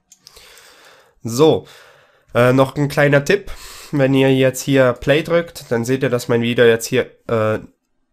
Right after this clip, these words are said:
je nachdem nicht allzu flüssig jetzt. Am Anfang ging's relativ flüssig, aber jetzt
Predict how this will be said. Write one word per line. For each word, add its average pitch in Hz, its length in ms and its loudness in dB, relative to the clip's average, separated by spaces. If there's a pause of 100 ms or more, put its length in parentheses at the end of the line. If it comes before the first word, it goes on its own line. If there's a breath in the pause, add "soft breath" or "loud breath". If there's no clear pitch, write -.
(180)
je 120 140 -2
nachdem 123 360 0
nicht 123 300 -4
allzu 120 260 2
flüssig 113 400 -6
jetzt. - 460 -4
Am 113 120 -2
Anfang 131 320 0
ging's 120 280 -4
relativ 123 460 -2
flüssig, 135 360 -4
aber 107 200 0
jetzt - 520 -4